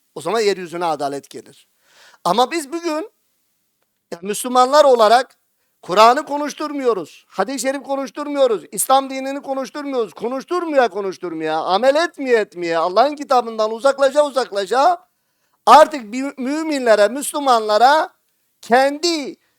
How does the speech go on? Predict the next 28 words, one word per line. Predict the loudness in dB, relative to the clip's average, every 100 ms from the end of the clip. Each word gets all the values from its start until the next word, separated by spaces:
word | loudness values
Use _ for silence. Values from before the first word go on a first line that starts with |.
| -16
münferit | -10 -6 -6 -2 6 6 6 4
Allah'ın | 4 6 4 4 -2
bizden | -2 0 0
istediği | -2 -8 -8 -6 -4
ibadetleri | 4 4 4 -2 -2 -4 -2
ten-, | -4 -4 -8 _ -12
telkin | -4 -4 -6 -10
ediyoruz. | -10 -12 -18 -20 _ _ -2
Ne | -2
diyoruz | 0 -6 -6
Müslümana? | -10 -10 -6 -4 -4
İşte | -4 -4
namazını | -2 -2 -4 -10 -12
kıl, | -8 -8 -10 _ _ _ _ 2
orucunu | 4 4 2 -8 -10
tut, | -8 -10 -12 _ _ _ _
haramdan | 4 6 6 4 0
uzak | 0 0 0 -2
dur. | -16
Kardeşim | -4 -2 -2 -4 -12 -10
bunlar | -2 -2 0
tamam | -2 -4 -4
şahsi | -2 -2 0 -2
olarak | 0 2 0 0
Allah'ın | -2 2 2 2 -2
benden | -4 -4 -6
istediği | -6 -4 -4 -4
şeyler. | -2 0 2 0